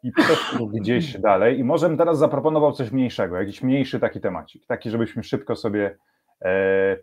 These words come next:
Speaker 1: po takim, wiesz, dużym daniu, po takim, no, barszczyku, e, z krokietami, no, żeby teraz zjeść, nie wiem, kawałek śledzia albo coś takiego, coś małego, przekąskę, zakąskę. Co
Speaker 2: Dobrze,
Speaker 1: ty?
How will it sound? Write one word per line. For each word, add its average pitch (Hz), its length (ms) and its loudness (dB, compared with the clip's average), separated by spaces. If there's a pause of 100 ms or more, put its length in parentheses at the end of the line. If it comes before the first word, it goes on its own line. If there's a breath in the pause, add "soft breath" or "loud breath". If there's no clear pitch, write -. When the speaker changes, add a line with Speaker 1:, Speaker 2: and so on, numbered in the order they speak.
(120)
Speaker 1:
po - 80 0
takim, 165 380 0
wiesz, - 440 0 (480)
dużym 131 460 2
daniu, 165 320 4
po 160 100 -2
takim, 147 680 -2
no, 151 260 -2 (340)
barszczyku, 156 920 0 (480)
e, 117 480 -2
z - 100 -18
krokietami, 147 640 0
no, 143 100 0
żeby 131 200 -2
teraz 135 360 2
zjeść, 120 480 -6
nie 117 80 -6
wiem, 98 140 -12
kawałek 123 320 0
śledzia 113 360 -2
albo 98 160 -6
coś - 140 -20
takiego, - 340 -20
coś - 300 -16
małego, 107 320 -8 (320)
przekąskę, 113 460 -8
zakąskę. - 460 -8 (480)
Co 135 60 -4
Speaker 2:
Dobrze, 123 400 4 (100)
Speaker 1:
ty? - 60 -20